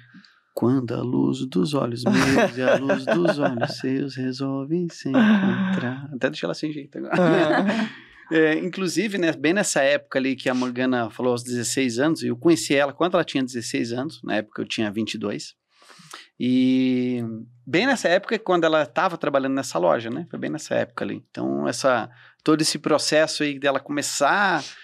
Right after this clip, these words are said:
Speaker 1: a trabalhar ali na loja e, e posteriormente dela iniciar na carreira de eventos,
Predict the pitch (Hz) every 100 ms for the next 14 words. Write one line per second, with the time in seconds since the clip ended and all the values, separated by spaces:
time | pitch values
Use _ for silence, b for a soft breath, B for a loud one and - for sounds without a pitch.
0 | B - 123 127 123 123 127 117 123 123
1 | 113 120 131 127 110 113 117 120 107 -
2 | 120 110 107 120 120 117 113 113 127 120
3 | 113 117 113 110 120 127 110 123 123 120
4 | 113 151 196 -